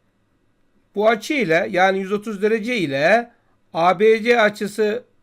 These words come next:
yöndeş olduğu için burası da yüz otuz. Şurası da zaten ne olur? Ters açı olduğu için yüz otuz derecedir.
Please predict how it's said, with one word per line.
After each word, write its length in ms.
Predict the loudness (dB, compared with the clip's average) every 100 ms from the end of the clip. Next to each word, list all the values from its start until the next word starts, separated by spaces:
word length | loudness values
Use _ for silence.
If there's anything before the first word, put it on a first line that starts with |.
| _ -4
yöndeş 420 | -2 -2 -4 -4
olduğu 240 | -4 -6
için 480 | -12 -4 -2 -2 -6
burası 400 | -6 -4 -4 -4
da 260 | -4 -4 -8
yüz 160 | -12 -12
otuz. 440 | -12 -18 -20 _ _ _ _
Şurası 360 | -6 -2 -2 -2
da 120 | -4
zaten 480 | 0 0 0 -6 -2
ne 40 |
olur? 320 | -2 -2 -4 -8 _ _ _ _
Ters 280 | -6 -4 -4
açı 240 | -6 -4
olduğu 180 | -4 -6
için 320 | -10 -8 -8
yüz 140 | -10 -10
otuz 300 | -10 -10 -6
derecedir. 440 | -6 -6 -12 -20